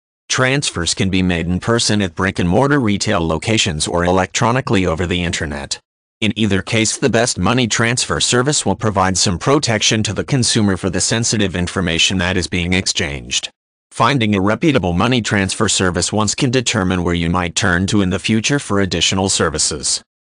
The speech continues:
The best provider should offer you options so that you can decide whether to make the transfer in person or complete the transaction electronically. If your choice is the former, find a provider that is convenient to access with locations near you.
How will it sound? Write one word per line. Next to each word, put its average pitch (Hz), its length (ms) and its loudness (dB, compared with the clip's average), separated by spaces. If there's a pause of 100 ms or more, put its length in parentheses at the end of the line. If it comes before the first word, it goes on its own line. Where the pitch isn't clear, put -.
The 101 80 0
best 117 340 0
provider 98 480 2
should 92 220 0
offer 87 260 2
you 92 220 2
options 85 420 0
so 139 140 2
that 98 280 0
you 113 80 2
can 117 160 0
decide 101 420 0
whether 101 320 2
to 95 120 -2
make 85 180 0
the 90 100 -2
transfer 90 560 0
in 87 100 -2
person 117 400 0
or 101 140 0
complete 98 480 0
the 143 100 -2
transaction 107 800 0
electronically. 87 1040 -2 (400)
If 92 120 -4
your 87 120 0
choice 95 460 0
is 90 120 -2
the 104 100 -2
former, 113 360 2
find 101 280 0
a 87 60 -2
provider 92 520 0
that 90 180 0
is 101 140 0
convenient 101 580 0
to 95 160 0
access 92 420 0
with 87 140 -6
locations 90 760 -2
near 90 140 0
you. 67 320 -6